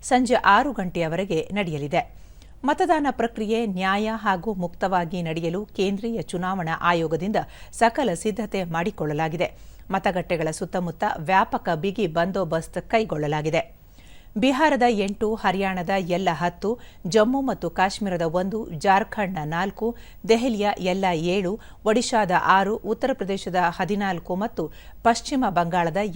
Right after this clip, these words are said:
ಎಂಟು ಸ್ಥಾನಗಳಿಗೆ ಚುನಾವಣೆ ನಡೆಯಲಿದೆ. ಐವತ್ತೆಂಟು ಲೋಕಸಭಾ ಕ್ಷೇತ್ರಗಳ ಚುನಾವಣಾ ಕಣದಲ್ಲಿ ಎಂಟುನೂರ ಎಂಬತ್ತೊಂಬತ್ತು ಅಭ್ಯರ್ಥಿಗಳಿದ್ದು, ಅವರ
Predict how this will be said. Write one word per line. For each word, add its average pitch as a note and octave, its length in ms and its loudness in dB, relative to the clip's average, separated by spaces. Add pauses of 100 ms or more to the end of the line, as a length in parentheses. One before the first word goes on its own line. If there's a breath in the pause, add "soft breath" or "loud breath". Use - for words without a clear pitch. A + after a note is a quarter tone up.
ಎಂಟು F#3+ 180 -6
ಸ್ಥಾನಗಳಿಗೆ G3 680 -4
ಚುನಾವಣೆ F3+ 560 -4
ನಡೆಯಲಿದೆ. E3 460 -4 (1300 soft breath)
ಐವತ್ತೆಂಟು C4+ 560 2
ಲೋಕಸಭಾ G3 460 0
ಕ್ಷೇತ್ರಗಳ F3 540 -4 (140)
ಚುನಾವಣಾ F#3+ 480 -2
ಕಣದಲ್ಲಿ E3 460 -2 (380 loud breath)
ಎಂಟುನೂರ B3 520 0
ಎಂಬತ್ತೊಂಬತ್ತು F3+ 720 -4
ಅಭ್ಯರ್ಥಿಗಳಿದ್ದು, D#3+ 760 -2 (320 loud breath)
ಅವರ C4+ 280 4